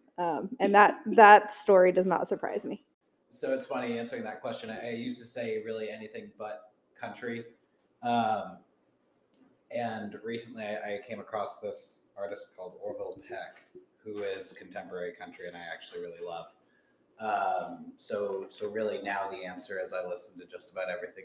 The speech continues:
Speaker 2: under the sun. Um, what you'll usually hear me listening to is house music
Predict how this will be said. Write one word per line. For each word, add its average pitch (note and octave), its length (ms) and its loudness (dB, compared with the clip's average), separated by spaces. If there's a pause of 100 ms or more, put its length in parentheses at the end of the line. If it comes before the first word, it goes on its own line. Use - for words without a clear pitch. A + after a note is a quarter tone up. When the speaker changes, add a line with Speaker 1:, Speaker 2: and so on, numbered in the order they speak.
Speaker 2:
under F2+ 160 -14
the - 100 -20
sun. F#2 440 -10 (600)
Um, F2+ 640 0 (480)
what G#2+ 200 -2
you'll G2+ 160 -4
usually G#2+ 460 -4
hear F#2+ 180 -6
me F#2 120 -10
listening F2+ 500 -8
to F2+ 120 -12
is - 640 -8
house - 300 -6
music F#2+ 500 -8